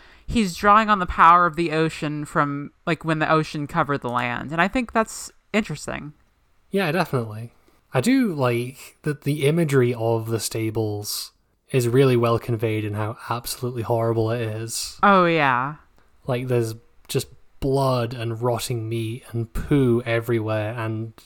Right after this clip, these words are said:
Speaker 2: these, like, genuinely, like, creepy carnivorous horses.
Speaker 1: The first horses that Percy tries to talk to, and they're just like, "Yeah, we'll eat you. We'll, we'll eat you, son of Poseidon. We'll eat Poseidon too.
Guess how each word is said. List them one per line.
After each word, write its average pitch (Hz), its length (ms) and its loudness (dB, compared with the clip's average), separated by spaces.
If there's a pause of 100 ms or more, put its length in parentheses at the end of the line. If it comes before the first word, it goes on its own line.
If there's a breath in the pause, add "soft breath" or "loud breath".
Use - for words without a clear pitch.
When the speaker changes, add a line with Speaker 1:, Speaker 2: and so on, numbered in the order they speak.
(140)
Speaker 2:
these, 117 400 -2
like, 110 560 -10 (680)
genuinely, 156 580 6
like, 120 220 -2
creepy 131 560 -4
carnivorous 117 600 -2
horses. 113 920 -4 (460)
Speaker 1:
The 196 140 0
first 220 380 2
horses 202 480 2
that 180 120 -4
Percy 190 460 0
tries 175 320 2
to 185 80 -2
talk 170 400 4
to, 165 540 -2 (260)
and 175 140 2
they're 170 80 2
just 165 220 -4
like, 165 300 0
"Yeah, 202 180 8
we'll 269 160 2
eat 196 140 -4
you. 160 340 0
We'll, 165 240 0
we'll 165 180 -2
eat 165 180 0
you, 190 400 2
son 202 280 0
of 202 120 -6
Poseidon. 208 520 4
We'll 196 100 -4
eat 196 80 -6
Poseidon 208 540 4
too. 180 560 -2